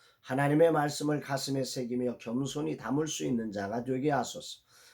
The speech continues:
하나님의 살았고 운동하는 말씀을 흘려보내지 않게 하소서." 아울러 이 하나님의 말씀을 전함에 있어 믿지 않는 이들의 거절로 마음 상하지 않고 일곱 번까지 지속적으로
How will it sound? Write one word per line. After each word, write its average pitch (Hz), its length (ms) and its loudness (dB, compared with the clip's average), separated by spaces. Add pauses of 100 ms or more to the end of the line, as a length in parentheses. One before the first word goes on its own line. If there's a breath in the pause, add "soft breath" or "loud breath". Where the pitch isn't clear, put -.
(100)
하나님의 131 480 4
살았고 139 500 -2
운동하는 156 560 6
말씀을 143 540 2
흘려보내지 131 580 2
않게 117 300 -4
하소서." 107 580 -8 (320 soft breath)
아울러 113 420 2
이 113 160 0
하나님의 107 500 -4
말씀을 101 520 -4
전함에 131 420 0
있어 127 420 0 (300 soft breath)
믿지 147 400 2
않는 165 340 4
이들의 156 400 4
거절로 135 560 2
마음 123 400 2
상하지 113 440 -4
않고 101 360 -6
일곱 139 400 2
번까지 156 500 0
지속적으로 107 840 -4